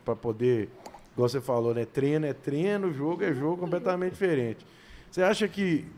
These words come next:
é, é, é legal isso, o Pesolano, utilizar esses oito jogos, prim-, es-, pri-, principalmente esses oito jogos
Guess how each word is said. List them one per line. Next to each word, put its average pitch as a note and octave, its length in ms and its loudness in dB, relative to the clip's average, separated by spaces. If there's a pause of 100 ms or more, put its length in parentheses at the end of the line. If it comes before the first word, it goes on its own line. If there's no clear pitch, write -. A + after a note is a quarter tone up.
(120)
é, C#3 600 2
é, C#3 40 6
é C#3 60 6
legal D3+ 480 6
isso, D3 160 0
o B2 40 -12
Pesolano, C#3+ 600 -2
utilizar C#3+ 680 0
esses C3 320 -4
oito E3 360 4
jogos, B2+ 340 -4
prim-, A2+ 340 -4
es-, C3+ 200 -6
pri-, A3+ 260 -6
principalmente G#3 580 -4
esses D#3+ 280 -6
oito E3 280 4
jogos B2 400 0